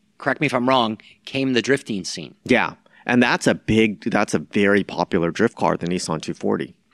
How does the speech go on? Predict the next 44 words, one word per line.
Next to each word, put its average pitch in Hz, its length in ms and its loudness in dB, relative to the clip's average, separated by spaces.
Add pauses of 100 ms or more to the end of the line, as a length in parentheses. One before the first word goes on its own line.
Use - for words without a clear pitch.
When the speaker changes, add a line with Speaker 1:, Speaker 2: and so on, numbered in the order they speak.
(600)
Speaker 1:
And 120 480 2 (220)
the 120 140 2
reason 113 300 4
why 101 160 -2
I - 20 -4
bring 90 200 -8
that 185 200 2
up 175 220 0
is 127 100 -6
because 120 360 -8
when 120 120 -6
I 110 80 -2
did 110 160 -2
the 107 80 -4
podcast 110 760 -6
with 101 260 -6
Harry 110 340 -4
Kong 117 460 -6
from 101 880 -2
Nitto 113 320 0
Tires 135 680 2
and 104 340 -2
their 107 200 4
big, 101 460 0
uh, 95 420 -4 (360)
auto 110 240 0
enthusiast 135 560 2
day 107 100 0
that, 101 120 0
which 98 120 -8
we 110 80 -4
went 101 200 -2
to 101 260 -2 (400)
down 98 240 -4
at 92 160 -2 (100)
Los 95 200 -8
Angeles 101 320 -4
Angels 98 520 -4
Stadium 104 480 -2
of 95 80 -4
Anaheim, 104 600 -2
Los 101 160 -6
Angeles. 110 320 0
Speaker 2:
Yeah. 87 280 2